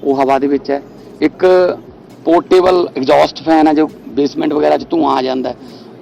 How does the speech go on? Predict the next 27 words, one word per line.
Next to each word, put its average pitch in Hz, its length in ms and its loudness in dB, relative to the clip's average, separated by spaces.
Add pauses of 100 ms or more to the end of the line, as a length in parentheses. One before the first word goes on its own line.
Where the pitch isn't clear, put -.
ਉਹ 160 100 0
ਚਲਾ 147 300 0
ਕੇ 143 140 -8
ਤੁਸੀਂ 139 200 -10
ਧੂੰਆਂ 143 220 -2
ਵੀ 127 100 -8
ਕੱਢ 135 140 -6
ਸਕਦੇ - 300 -16
ਹੋ। - 60 -20 (840)
ਇੱਕ - 220 -8 (1080)
ਬੜਾ 143 160 0
ਵਧੀਆ 165 240 4
ਇੱਕ 170 180 0 (540)
ਅੱਗ, 135 180 -4
ਅਹ, - 1700 -2 (340)
ਦੇ 147 60 0
ਵਿੱਚ 147 280 0
ਜਾਣ 156 300 2
ਵਾਸਤੇ 160 280 0
ਇੱਕ 156 140 -6 (920)
ਸੂਟ 165 240 -2
ਨੇ, 156 280 -2
ਤੁਸੀਂ 160 180 -4
ਦੇਖੇ 175 220 0
ਹੋਣਗੇ 147 300 0
ਉਹ 143 60 0
ਸਾਰੇ, 135 240 -6